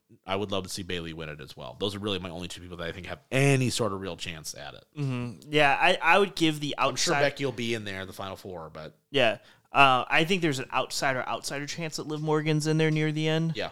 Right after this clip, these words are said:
Speaker 2: But I wouldn't necessarily give her any kudos to win.
Speaker 1: Yeah.
Speaker 2: But I wouldn't be shocked if she's, like, final six
Speaker 1: Yeah, and I think that's
Speaker 2: area.
Speaker 1: important thing, too, right? Because I think you, there's always that one or two people in every Rumble who go a really long time,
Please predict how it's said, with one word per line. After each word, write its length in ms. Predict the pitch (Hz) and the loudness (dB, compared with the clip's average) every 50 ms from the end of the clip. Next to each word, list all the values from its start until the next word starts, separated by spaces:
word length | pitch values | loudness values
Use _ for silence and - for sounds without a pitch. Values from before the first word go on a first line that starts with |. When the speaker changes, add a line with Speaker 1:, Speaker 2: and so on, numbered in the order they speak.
| - _ | -6 _
Speaker 2:
But 160 | - 147 135 | 4 6 6
I 80 | 131 131 | 8 6
wouldn't 220 | 135 139 135 131 | 6 4 4 2
necessarily 480 | 123 120 117 - - 131 120 117 113 113 | 0 -2 -2 -2 -4 -4 -4 -2 -4 -4
give 240 | 104 117 113 104 - | -2 -2 -2 -2 -2
her 120 | 120 117 - | -4 -4 -4
any 200 | 101 113 113 110 | -4 -4 -4 -4
kudos 520 | - - - - 123 113 110 104 - - | -6 -6 -2 -2 0 0 2 2 2 0
to 180 | - - - - | 2 0 -2 -2
win. 540 | 113 104 110 110 107 110 120 135 147 151 151 - - - - - | -4 -8 -6 -6 -4 -2 0 0 0 0 -2 -4 -10 -20 -14 -10
Speaker 1:
Yeah. 100 | 175 160 | -6 0
Speaker 2:
But 120 | 143 147 | 4 6
I 40 | 135 | 6
wouldn't 160 | 131 139 135 127 | 6 6 4 2
be 60 | 127 | 0
shocked 240 | - - 147 120 - | 0 2 2 0 0
if 40 | - | -2
she's, 220 | - - 123 - | -6 -6 -6 -8
like, 120 | 110 101 - | -10 -4 2
final 320 | - - 107 110 95 76 | 2 4 4 2 0 -4
six 520 | - - - 127 110 104 - - - - 233 | -4 -4 -2 -2 -4 -6 -4 -2 0 6 8
Speaker 1:
Yeah, 160 | 233 190 147 | 10 10 10
and 160 | 151 170 180 | 8 8 6
I 80 | 185 185 | 6 6
think 160 | 220 220 123 | 6 4 4
that's 160 | 196 113 - | 4 4 4
Speaker 2:
area. 100 | 165 180 | 2 2
Speaker 1:
important 440 | 185 170 170 156 143 151 139 127 - - - - - - 85 - | 6 8 8 8 6 2 -4 -6 -6 -6 -6 -6 -8 -8 -12 -10
thing, 220 | - 135 120 107 | -8 -6 -6 -4
too, 220 | - - 147 123 | -4 -2 -2 -2
right? 300 | 95 92 92 90 95 - | -2 -2 -2 -2 -2 -4
Because 340 | 78 104 - - 117 101 92 | -6 -8 -6 -4 -4 -4 -4
I 140 | - 95 104 | -6 -6 -6
think 300 | - - 135 131 127 - | -4 -4 -6 -6 -6 -10
you, 240 | - 117 117 117 120 - _ _ _ - | -14 -14 -12 -12 -12 -12 _ _ _ -4
there's 240 | 131 147 139 127 | -2 0 2 4
always 260 | 160 165 175 175 170 143 | 4 4 6 4 4 6
that 200 | 156 147 135 120 | 6 6 6 4
one 200 | 117 120 131 131 | 2 2 2 4
or 80 | 135 127 | 2 0
two 200 | - - 135 123 | 0 -2 -2 -2
people 420 | - 120 113 107 - 107 107 107 | 0 -2 -2 -2 -2 -2 -2 -2
in 80 | 104 98 | -2 -2
every 220 | 95 95 110 113 | -4 -6 -6 -6
Rumble 420 | 104 98 98 92 90 90 90 87 | -4 -4 -4 -4 -2 -2 -4 -4
who 160 | 87 90 92 90 | -6 -8 -12 -12
go 360 | - - 92 90 87 87 87 | -10 -6 -6 -6 -4 -6 -6
a 60 | 85 | -8
really 260 | 85 85 92 90 90 87 | -8 -10 -10 -10 -10 -8
long 280 | 90 85 80 78 82 | -8 -8 -8 -8 -8
time, 360 | - - 92 85 73 58 50 | -10 -10 -10 -10 -10 -12 -14